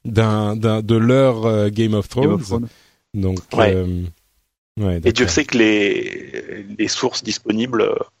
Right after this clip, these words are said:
Speaker 3: sont par milliers, hein, parce qu'il y a quand même
Speaker 1: Oui,
Speaker 3: des,
Speaker 1: bien
Speaker 3: des
Speaker 1: sûr.
Speaker 3: grandes séries, il y en a des, il y en a des tonnes, mais, euh, c'est,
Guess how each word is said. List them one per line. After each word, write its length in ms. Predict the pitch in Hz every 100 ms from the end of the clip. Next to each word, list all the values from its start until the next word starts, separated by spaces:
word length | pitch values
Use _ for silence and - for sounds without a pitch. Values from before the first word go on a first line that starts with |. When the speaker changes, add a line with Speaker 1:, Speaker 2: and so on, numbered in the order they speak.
| _ _ _ _ _ _ _ _ _ _ -
Speaker 3:
sont 140 | 113
par 200 | 104 -
milliers, 280 | 98 113 156
hein, 160 | 135 117
parce 160 | -
qu'il 80 | -
y 40 | 92
a 20 |
quand 120 | 101
même 80 | 117
Speaker 1:
Oui, 120 | 120
Speaker 3:
des, 60 | 104
Speaker 1:
bien 120 | 95
Speaker 3:
des 120 | 95
Speaker 1:
sûr. 80 | 107
Speaker 3:
grandes 220 | 101 127
séries, 260 | - 120 143
il 60 | 127
y 80 |
en 80 | 107
a 100 | 101
des, 560 | 98 101 90 90 - - _ -
il 40 |
y 20 |
en 80 | 160
a 40 |
des 100 | 104
tonnes, 320 | 101 151 139 101
mais, 320 | 98 98 - - _ _ _ _ -
euh, 220 | 98 90
c'est, 280 | 98 - 95